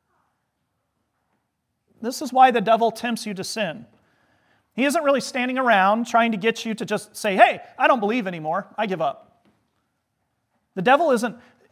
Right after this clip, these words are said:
isn't trying to get you to murder millions of people or embezzle billions of dollars. The devil knows that the danger of sin is to hurt your conscience, to crush your bones.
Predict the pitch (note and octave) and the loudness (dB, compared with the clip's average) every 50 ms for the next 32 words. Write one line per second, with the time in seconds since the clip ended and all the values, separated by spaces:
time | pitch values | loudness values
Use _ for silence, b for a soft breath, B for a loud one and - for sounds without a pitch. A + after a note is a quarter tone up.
0 | _ - A3 A#3+ A#3 - - C#4 C4+ C#4 A#3+ A3 G#3 B3 B3 - A#3+ G#3 G3 F#3 | _ -4 -4 -4 -4 -2 -2 0 0 2 0 0 -2 -2 -2 -2 -4 -4 0 2
1 | A3 A3+ A3+ A3 G3+ E3+ F3+ G#3+ A#3 B3 A#3+ A#3 A3+ - G#3+ F#3+ - - - A3 | 4 4 4 4 0 0 0 0 2 2 2 0 -2 -4 -6 -8 -10 -10 -10 -8
2 | G#3 G3 - D3 D3 D3 D#3 F#3 G3 F#3+ G#3+ A3 G3+ G3+ G3 B3 B3+ A#3 F#3 A3 | -8 -8 -8 -10 -14 -8 -6 -4 -4 -4 -4 -4 -2 4 6 6 6 6 4 2
3 | G3+ D#3+ - - A3 A#3 B3+ B3+ A#3 A#3 A3+ F#3+ F3+ G3+ - G#3+ F#3 F3 E3 D#3+ | 0 0 0 2 4 4 4 4 2 -2 -2 -4 -6 -6 0 2 4 4 4 2
4 | C#3 - - - - - - - F#3+ E3+ A#3 C#4 C#4+ D#4 D#4+ - B B B B | -2 -6 -12 -16 -20 -20 -10 -10 0 4 4 4 4 4 0 0 B B B B
5 | B B G3+ G3+ B3 B3+ B3 A#3 F#3+ F3 F3 - - G3+ F#3 F#3 G3+ F3+ D3 F3 | B B -2 2 4 4 4 4 4 0 -2 0 0 0 0 0 -4 -8 -4 -2
6 | G3+ A3+ C4+ F4+ F4+ D#4+ D#4+ D4+ B3 G#3+ G#3+ - - - - - B3+ B3+ B3 G#3+ | -2 -2 -2 -4 -6 -6 -2 0 2 2 2 0 -4 -8 -8 -6 -4 -2 -2 -2
7 | F3 D#3+ D#3 D#3 E3 E3+ - _ _ _ _ _ _ _ _ _ _ _ _ _ | -2 -4 -8 -10 -14 -16 -18 _ _ _ _ _ _ _ _ _ _ _ _ _
8 | _ _ _ _ _ _ _ _ _ _ _ F3 C#3+ _ _ _ _ _ _ _ | _ _ _ _ _ _ _ _ _ _ _ -20 -20 _ _ _ _ _ _ _
9 | _ _ _ _ _ _ - - - F#3 - - - C#4 D4+ C4+ A#3+ A3 G3+ - | _ _ _ _ _ _ -16 -14 -12 -14 -8 -4 -4 -4 -4 -4 -6 -8 -8 -6
10 | - F#3+ F#3+ F#3 F#3+ - - - - - _ - - - - _ _ _ _ _ | -6 -6 -6 -6 -6 -10 -14 -18 -20 -20 _ -20 -20 -20 -20 _ _ _ _ _
11 | _ _ _ _ _ _ _ _ _ _ _ _ _ _ _ _ _ _ _ _ | _ _ _ _ _ _ _ _ _ _ _ _ _ _ _ _ _ _ _ _
12 | _ _ _ _ _ _ _ - - F3 - - - B3 C4+ C4 - - - A3+ | _ _ _ _ _ _ _ -12 -12 -12 -8 0 2 2 2 2 0 -8 -8 -2
13 | G#3+ G#3+ G#3 G3 E3 D3 C#3 D3+ E3+ F3+ F#3+ F#3 F3 D3+ C3+ B2+ A#2+ B2 - - | 0 2 2 2 -2 -6 -6 -4 -2 -2 -2 -2 -4 -6 -10 -14 -18 -20 -20 -20
14 | - - - - - _ | -20 -20 -20 -20 -20 _